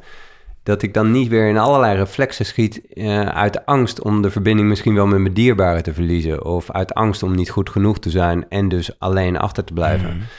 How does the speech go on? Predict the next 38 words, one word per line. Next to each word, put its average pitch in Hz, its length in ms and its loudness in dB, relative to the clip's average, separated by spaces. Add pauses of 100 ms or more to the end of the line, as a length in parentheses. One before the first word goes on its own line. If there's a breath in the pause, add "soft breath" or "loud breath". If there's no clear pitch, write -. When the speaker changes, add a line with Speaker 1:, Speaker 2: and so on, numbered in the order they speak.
(340 loud breath)
Speaker 1:
Dat - 280 -2
is 101 100 0
echt 113 200 -2
een 101 80 -2
serieuze 101 520 0
plek 90 260 -4
om 80 100 -4
te - 100 -12
zijn. 98 380 -4 (540)
Zo 131 220 2
serieus 85 560 0
dat 98 160 -4
we 98 80 -2
liever 101 240 2
net 104 200 2
doen 95 180 0
alsof 87 220 0
het - 100 -12
er 92 80 -2
niet 92 220 0
is, 82 360 -4 (220)
ons 92 220 -2
aanpassen 90 520 -2
en 90 120 -2
gedragen 87 600 -2
en 98 160 -2
opnieuw, 92 520 0 (120)
eh, 87 120 -4 (540)
eh, 90 120 -6 (720 soft breath)
plaatsnemen 85 540 0
in 82 60 2
de 85 60 2
wachtkamer 82 480 0
van 85 120 -4
ons 82 120 -2
eigen 82 260 -4
leven. 95 420 -2
Speaker 2:
Ja. 85 340 -12